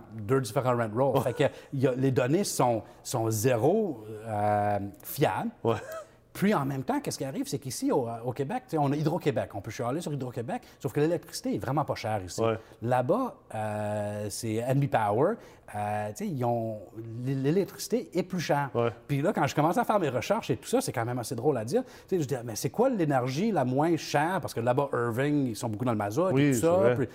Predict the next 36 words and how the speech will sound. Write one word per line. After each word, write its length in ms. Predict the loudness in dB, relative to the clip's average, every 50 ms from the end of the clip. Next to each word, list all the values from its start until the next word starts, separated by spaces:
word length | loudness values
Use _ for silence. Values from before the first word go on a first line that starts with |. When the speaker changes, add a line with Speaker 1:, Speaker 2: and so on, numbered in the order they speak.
| -10 -20 -18 -10
Speaker 1:
je 60 | -8
dis, « 100 | -8 -8 -8 -6 -4
C'est 100 | -2 2
quoi 120 | 4 4
l'énergie 340 | 4 4 2 0 0 0 0
la 100 | 2 2
moins 200 | 4 2 2 0 0
chère 260 | 0 0 2 2 0
pour 120 | -2 -2
chauffer ? » 580 | -2 0 0 0 0 -2 -2 -2 0 2 2 0
Puis, 200 | 0 -2 -6 -6
tu 100 | -6 -4 0
sais, 0 |
je 40 | 2
m'en 120 | 2 2 4
vais 100 | 2 2
sur 160 | 0 2 2
le 80 | 2 2
site 300 | 0 2 0 0 -2 -2 -14 -20 -20 -20 -14 _ 0
provincial, 800 | 2 2 2 2 0 -4 -4 -2 0 2 2 2 2 0 -2 -4 -8 -16 -20 -20 -20 -20 _
puis, 320 | -2 2 2 4 4 2 0
tu 140 | -6 -10 -4 0
sais, 100 | 2 4
ils 60 | 4
mettent 160 | 4 4 4
ça 120 | 2 2
en, 60 | 4 4
en, 520 | 4 4 2 2 2 2 4 4 2 2 2
en, 220 | 2 2 2 2 2
en, 920 | 2 4 4 4 4 2 2 0 0 0 2 2 2 2 0 0 0 -2
en, 20 | -2
tu 80 | -2 -4
sais, 60 | -2
pour 160 | -2 0 2
le 80 | 2 2
résidentiel. 760 | 4 2 2 2 2 2 2 0 -2 -2 2 4 4 4